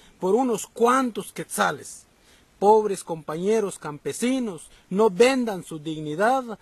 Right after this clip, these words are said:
a los ricos, no vendan su dignidad a los empresarios.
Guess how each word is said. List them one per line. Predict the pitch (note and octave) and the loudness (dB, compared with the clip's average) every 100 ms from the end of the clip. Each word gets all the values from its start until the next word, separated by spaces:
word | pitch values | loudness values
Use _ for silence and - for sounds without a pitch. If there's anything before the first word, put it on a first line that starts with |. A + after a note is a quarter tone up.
| _ | _
a | D#3+ | -10
los | D#3+ D3+ D#3+ | -4 -4 0
ricos, | B3+ D4 - D#3 - - - - | 0 0 -6 -12 -12 -20 -20 -4
no | G3+ B3 | 2 2
vendan | C4 C#4 B3+ G#3 | 2 -2 -6 -8
su | - | -10
dignidad | E3+ F3 E3+ E3 G#3+ C4+ B3+ _ - | -10 -10 -8 -6 -4 -4 -6 _ -14
a | F3 | -10
los | F3 F3 | -8 -8
empresarios. | F3 E3+ E3+ A#3+ D#4+ D#4 G#3 D3+ - | -10 -10 -8 -4 -4 -4 -8 -12 -18